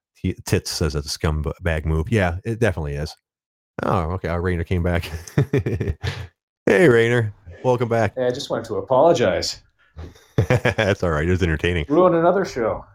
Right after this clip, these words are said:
Speaker 1: Yeah, there you
Speaker 2: All I
Speaker 1: go.
Speaker 2: do is call in. Hey, but, uh, I, when my wife walks in the room, I pull the, uh, headphone plug out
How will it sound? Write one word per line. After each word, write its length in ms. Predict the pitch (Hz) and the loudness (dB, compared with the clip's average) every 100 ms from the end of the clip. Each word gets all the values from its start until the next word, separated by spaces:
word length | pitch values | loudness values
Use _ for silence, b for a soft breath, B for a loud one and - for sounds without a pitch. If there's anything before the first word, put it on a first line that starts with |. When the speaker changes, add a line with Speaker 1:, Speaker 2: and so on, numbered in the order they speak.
| _ _ _ _ - - | _ _ _ _ -6 0
Speaker 1:
Yeah, 60 | |
there 140 | 69 73 | 2 4
you 60 | |
Speaker 2:
All 80 | 85 | 4
I 40 | |
Speaker 1:
go. 100 | 71 | 2
Speaker 2:
do 60 | 65 | 0
is 80 | 120 | -2
call 300 | - 131 135 | -4 -2 -2
in. 100 | 104 | -4
Hey, 260 | 127 120 - _ _ _ _ _ | -4 -6 -8 _ _ _ _ _
but, 220 | 139 139 - | -2 -2 -2
uh, 160 | 127 123 | -4 -4
I, 160 | 127 - | -8 -8
when 160 | 127 123 | -8 -6
my 80 | 127 | -2
wife 240 | 170 147 | 0 2
walks 240 | 143 139 | 0 0
in 100 | 143 | -6
the 60 | 127 | -8
room, 340 | 117 131 107 98 | -6 -8 -8 -10
I 180 | 101 98 _ _ _ - | -10 -10 _ _ _ -4
pull 200 | 139 117 | -2 -2
the, 300 | 110 101 95 | -2 -2 -2
uh, 40 | |
headphone 480 | 113 135 127 110 101 | -2 -4 -4 -6 -8
plug 260 | - 104 95 | -6 -4 -2
out 300 | 87 87 | -6 -8